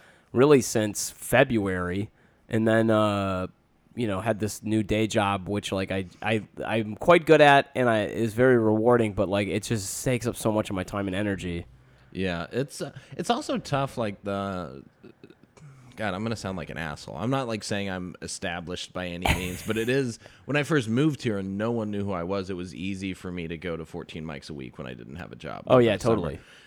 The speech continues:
Speaker 2: And I'd just be like, you know, "This is, I, I don't know anyone here. I'm, I'm gonna, you know, I'll go to this mic, I'll read a book, I'll talk to some people, and I'll go up, and I'll be very happy to do four minutes." And now, when I go to mics,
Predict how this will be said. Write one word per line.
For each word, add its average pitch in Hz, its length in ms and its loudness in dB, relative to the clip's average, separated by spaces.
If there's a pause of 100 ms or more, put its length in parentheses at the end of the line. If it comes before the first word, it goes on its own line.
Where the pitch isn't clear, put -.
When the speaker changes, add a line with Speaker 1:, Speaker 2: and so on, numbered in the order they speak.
Speaker 2:
And 147 80 -2
I'd 123 100 -2
just 120 140 -12
be 143 100 0
like, 127 140 -2
you 139 80 -4
know, 101 160 0
"This 98 160 -6
is, 92 120 -8
I, 87 160 -4 (100)
I 85 100 -6
don't 87 340 -6
know 101 140 -4
anyone 92 320 -6
here. 90 400 -6
I'm, 73 480 -10
I'm 78 180 -10
gonna, 76 240 -10 (240)
you 76 140 -14
know, 65 180 -12
I'll 78 120 -8
go 78 180 -10
to 87 80 -8
this 95 180 -8
mic, 85 240 -6
I'll 82 100 -6
read 80 180 -6
a 85 40 -6
book, 82 300 -10
I'll 71 80 -8
talk 82 280 -8
to 80 60 -18
some 80 160 -12
people, 76 320 -12
and 76 100 -12
I'll 73 100 -12
go 76 200 -10
up, 76 160 -8
and 78 80 -12
I'll 76 80 -10
be 78 100 -10
very 78 260 -8
happy 76 280 -12
to 73 100 -10
do 67 160 -12
four 76 240 -14
minutes." 65 380 -14
And 69 160 -12
now, 82 680 -8 (680)
when 101 140 -4
I 90 60 -2
go 90 140 -4
to 85 80 -6
mics, 85 600 -8